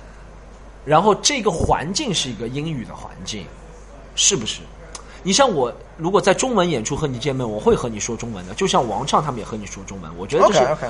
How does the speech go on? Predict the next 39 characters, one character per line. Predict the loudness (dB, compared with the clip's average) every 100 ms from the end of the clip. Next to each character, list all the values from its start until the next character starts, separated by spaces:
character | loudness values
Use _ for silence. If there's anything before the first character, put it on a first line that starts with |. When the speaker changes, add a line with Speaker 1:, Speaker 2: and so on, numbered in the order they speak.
| -8
Speaker 1:
我 | 0
觉 |
得 | 2
是 | 4
一 |
个 | 0
场 | 0 0 0 -4
合 | -10 -4
的 | -4
关 | -4 -8 -8
系， | -12 -12
Speaker 2:
对， | -12
对。 |
Speaker 1:
是 | -12
不 | -10
是？ | -12
Occasion | -10 -2 0 0 -4 -8 -16 -14
不 | -8 2
一 | 2 2
样。 | -4
Speaker 2:
OK。 | -8 -10
Speaker 1:
就 | 0
像 | 4 4 4 -10
我 | 6 6
也 | 6
不 | -2
是 | -2
说 | 0
在 | 4 2
中 | 2 -2
国 | 2 2
任 | 2
何 | 0 -2
地 | -2
方 | 2 2 2
你 |
都 | -6 -4 -2
要 | -4 -4
说 | -8 -8 -8 -10 -10 -10 -6 -6